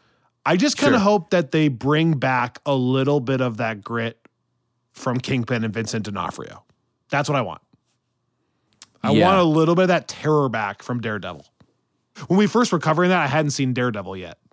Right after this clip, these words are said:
Speaker 1: And now I would like that.
Speaker 2: I, yeah, I would also like, <laughs> weirdly, the converse of, of that, that we also got in Daredevil. Like, I would like to see the kinda tenderness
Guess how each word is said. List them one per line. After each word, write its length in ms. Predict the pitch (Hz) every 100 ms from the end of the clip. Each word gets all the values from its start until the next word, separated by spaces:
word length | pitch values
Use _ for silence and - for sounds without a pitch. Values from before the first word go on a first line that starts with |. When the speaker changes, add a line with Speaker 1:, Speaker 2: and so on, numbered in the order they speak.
| _ _ _
Speaker 1:
And 220 | 120 120
now 580 | 123 131 127 120 110 104 _ _ _ _ -
I 60 | 120
would 140 | 107
like 160 | 98 -
that. 180 | - - _ _ _ _ _ _ _ _ _ _ _ -
Speaker 2:
I, 560 | 151 185 220 226 220 - _ _ _ _ _ -
yeah, 300 | 180 135 - -
I 160 | 156
would 160 | 220 233
also 760 | 143 135 135 139 127 117 107 _ _ -
like, 680 | 113 113 113 113 113 - _ _ _ _ _ _ -
<laughs> 320 | 127 - 156
weirdly, 560 | 139 113 123 131 120 113
the 120 | 101
converse 800 | - 101 104 117 139 147 147 - _
of, 240 | 139 135 123 -
of 320 | 139 131 120
that, 300 | 135 143 143
that 80 | 110
we 120 | 98
also 240 | 95 -
got 120 | 135 139
in 60 |
Daredevil. 560 | 147 151 165 160 180 175
Like, 160 | 117 113
I 100 | 120
would 120 | 143
like 200 | 135 120
to 80 | 120
see 240 | - 120
the 100 | 117
kinda 320 | 113 117 107 98
tenderness 920 | - 104 110 131 143 151 147 -